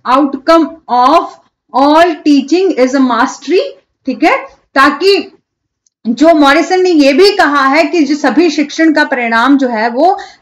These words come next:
mastery है, Mastery नहीं बल्कि तथ्य को याद रखना नहीं, बल्कि उसमें subject में मास्टरी लेना है।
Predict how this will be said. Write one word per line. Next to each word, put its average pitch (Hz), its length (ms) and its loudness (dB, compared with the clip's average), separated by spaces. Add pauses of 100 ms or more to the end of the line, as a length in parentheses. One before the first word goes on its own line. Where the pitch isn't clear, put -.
(160)
mastery 269 720 2
है, 190 180 -6
Mastery 262 480 -2
नहीं 311 300 4
बल्कि 285 420 0 (420)
तथ्य 311 300 0
को 320 180 0
याद 269 440 0
रखना 311 260 2
नहीं, 254 540 0
बल्कि 277 300 -2
उसमें 349 340 -2 (320)
subject 370 500 -2
में 403 140 2
मास्टरी 320 580 0
लेना 196 300 -6
है। - 160 -18